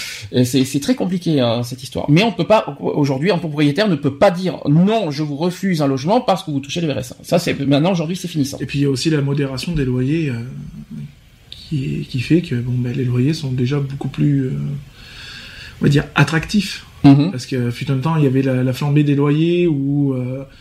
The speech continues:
Speaker 2: un propriétaire pouvait mettre, euh, son logement au prix où il le voulait, quoi, hein, je veux dire, maintenant, ça, c'est fini. Il est obligé de s'en tenir à un certain barème, je crois, euh.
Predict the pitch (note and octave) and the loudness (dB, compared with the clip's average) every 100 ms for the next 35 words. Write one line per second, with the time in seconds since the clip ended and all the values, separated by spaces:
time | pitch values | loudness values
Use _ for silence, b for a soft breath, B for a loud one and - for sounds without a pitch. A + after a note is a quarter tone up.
0 | B B B - C3 C3 C3 C#3+ C3+ D3 | B B B -4 -2 0 4 4 4 0
1 | D#3+ E3 B2+ C3+ C3 D3+ D3+ C3 C3+ - | -2 -2 0 0 0 -2 -4 -10 -10 -10
2 | - - - - - - - C3 B2+ B2+ | -8 -8 -10 -12 -12 -12 -6 2 4 4
3 | C#3+ D3+ C#3+ B2+ - D#3 D#3 C#3 C3 C3 | 2 0 -2 -4 0 4 4 2 -2 -2
4 | C3 B2 B2 C3+ A3+ A3 D3 F3 F#3 C#3 | 0 0 -2 0 0 0 -2 -2 -4 -4
5 | C3+ C3 C3 C#3+ D#3 F3+ E3+ D3+ D3 D#3 | -6 -4 -6 -4 -4 -2 -4 -6 -4 -4
6 | C#3+ B B B B B B B - B2+ | -4 B B B B B B B -2 2
7 | B2 B2+ D3+ D#3 C#3 C3 C3+ D#3+ C#3+ B2+ | 4 2 -2 -2 -2 0 0 0 0 0
8 | B2 C3 D3 C#3 C3+ B2+ D#3 D3 B2+ B2+ | 0 -2 0 0 2 2 0 0 -4 -6
9 | D3+ D3+ - C#3 | -4 -2 0 -2